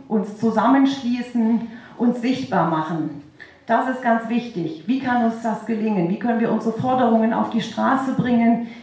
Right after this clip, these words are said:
Wie können wir dafür sorgen, dass wir unser, äh, Leben lebenswert machen?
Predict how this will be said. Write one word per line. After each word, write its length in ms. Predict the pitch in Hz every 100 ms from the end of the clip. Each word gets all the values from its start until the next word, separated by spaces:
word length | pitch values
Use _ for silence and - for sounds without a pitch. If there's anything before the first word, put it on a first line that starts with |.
| -
Wie 180 | 226 -
können 380 | 220 220 220
wir 100 | 214
dafür 300 | 208 202 202
sorgen, 640 | 190 185 208 226 226 233 - - -
dass 280 | 208 - -
wir 320 | 202 208 202 175
unser, 580 | 202 196 202 202 196 -
äh, 200 | 190 190
Leben 360 | 196 190 185
lebenswert 640 | 180 190 185 - 196 196 190
machen? 460 | 185 180 175 -